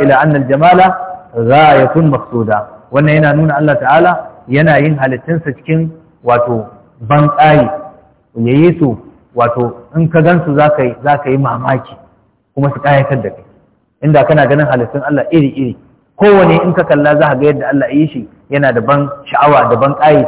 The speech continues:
cikin yanayin ɗabi'ar halittarsa. Kowane idan ka kalli halittun Allah, yadda Allah yake yin halittar, kowane nau'i na halittar Allah akwai abin ban ƙaye a ciki da abin ban sha'awa da kuma ban mamaki a ciki.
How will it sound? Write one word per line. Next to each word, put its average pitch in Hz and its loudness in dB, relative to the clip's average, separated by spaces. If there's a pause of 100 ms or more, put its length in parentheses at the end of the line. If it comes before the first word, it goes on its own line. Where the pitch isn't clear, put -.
(100)
cikin 139 -6
yanayin 123 -4 (300)
ɗabi'ar 123 -2
halittarsa. 110 -10 (380)
Kowane 170 2
idan 127 -4
ka 135 -6
kalli 117 -4
halittun 98 -10
Allah, 95 -20 (1300)
yadda 131 0
Allah 135 4
yake 135 -2
yin 143 0
halittar, 139 -2 (1400)
kowane 151 2
nau'i 165 2
na 156 2
halittar 139 0
Allah 135 0
akwai 143 0
abin 127 -4
ban 147 0 (300)
ƙaye 147 4
a 113 -2
ciki 143 -8
da 123 -2
abin 135 -6 (520)
ban 135 0
sha'awa 131 2
da 113 -2
kuma 131 -4
ban 139 0
mamaki 120 -2
a - -16
ciki. - -20